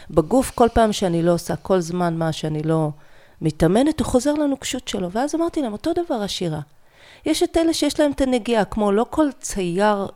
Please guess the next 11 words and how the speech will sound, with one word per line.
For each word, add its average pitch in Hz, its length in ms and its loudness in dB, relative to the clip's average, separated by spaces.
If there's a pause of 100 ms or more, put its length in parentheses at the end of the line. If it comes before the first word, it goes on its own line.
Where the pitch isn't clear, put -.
(120)
יכול 185 260 0
להיות 185 260 0
פיקאסו, 165 520 -4 (120)
פיקאסו, - 460 -6 (160)
פיקאסו. - 440 -12 (1700)
אבל 208 420 2 (580)
אני 185 280 6
מספיק 202 380 2
רוצה 180 320 2
את 170 140 -2
היוגה 165 340 2